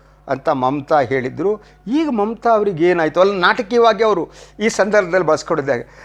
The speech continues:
"ಮಮತಾಜಿ, ಆಪ್ಕೋ ಕ್ಯಾ ಹುವಾ? ನಿಮ್ಗೇನಾಯ್ತು ಮಮತಾ?" ದಿ, ದಿ ಅಂತ ಈ ರೀತಿ ವಾಯ್ಸ್ ಮಾಡ್ಯುಲೇಷನನ್ನು ಮಾಡ್ತಾ ಹೇಳ-, ಮೋದಿ ಮಾತನಾಡಿದರು.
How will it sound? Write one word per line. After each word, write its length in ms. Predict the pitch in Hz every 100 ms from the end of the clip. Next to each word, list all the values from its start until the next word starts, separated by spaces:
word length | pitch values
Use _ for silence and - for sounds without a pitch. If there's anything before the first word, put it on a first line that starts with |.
| -
"ಮಮತಾಜಿ, 800 | 170 185 185 170 147 135 139 143 - _ _ _ -
ಆಪ್ಕೋ 320 | 139 - -
ಕ್ಯಾ 280 | 190 - 127
ಹುವಾ? 600 | 147 185 151 131 123 127 131
ನಿಮ್ಗೇನಾಯ್ತು 880 | 165 185 156 240 254 156 139 143 139
ಮಮತಾ?" 760 | 143 156 160 208 240 262 - _ _ _ _ _ _ _ _ _ 127
ದಿ, 480 | 160 226 262 269 208
ದಿ 380 | 165 196 196 196 202
ಅಂತ 160 | 185
ಈ 120 | -
ರೀತಿ 400 | 254 294 311 277 - -
ವಾಯ್ಸ್ 280 | 202 262 -
ಮಾಡ್ಯುಲೇಷನನ್ನು 1040 | 196 190 190 180 165 180 151 160 156 196
ಮಾಡ್ತಾ 360 | 151 165 - - -
ಹೇಳ-, 440 | - 113 - - - - -
ಮೋದಿ 300 | 143 147 147
ಮಾತನಾಡಿದರು. 720 | 107 113 - 55 - -